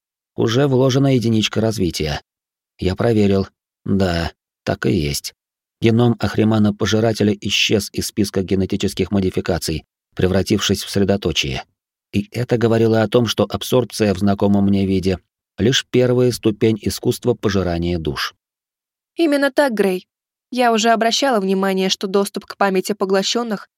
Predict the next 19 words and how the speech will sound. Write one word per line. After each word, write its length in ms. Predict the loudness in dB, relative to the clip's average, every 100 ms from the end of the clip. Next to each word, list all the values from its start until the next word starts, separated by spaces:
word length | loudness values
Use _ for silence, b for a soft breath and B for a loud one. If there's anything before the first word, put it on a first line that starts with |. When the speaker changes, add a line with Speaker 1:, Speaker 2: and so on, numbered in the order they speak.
| _ -8
Speaker 2:
значительно 600 | -2 -2 -2 -2 -2 0
ограничен. 640 | 0 0 0 -4 -6 -10 _ _ _ _ _
Теперь 300 | -6 0 0
ясно 360 | 2 0 0 -2
почему. 460 | -2 0 -2 -4 -8 _ _ _ _
Видимо, 440 | -4 -2 0 0 2
для 120 | 0
полноценного 680 | 2 2 0 -2 0 0 0
слияния 600 | 0 0 0 0 -2 -4 _ _ _ -4
абсорбцию 680 | -4 0 -2 -2 -4 -2 0
нужно 320 | 0 0 -2
развивать. 560 | 0 -2 -2 -4 -10 -12 _ _ _ _ _ _
Теоретически 720 | 0 2 2 0 -2 -2 -2
это 300 | -2 -2 -2
выглядит 460 | -2 -2 -2 -2 -2
как 200 | -4 -4
тёмная 420 | -4 -2 -2 -2
аниматургия 760 | 0 0 0 0 0 0 2 2
душ 380 | 0 -2 -4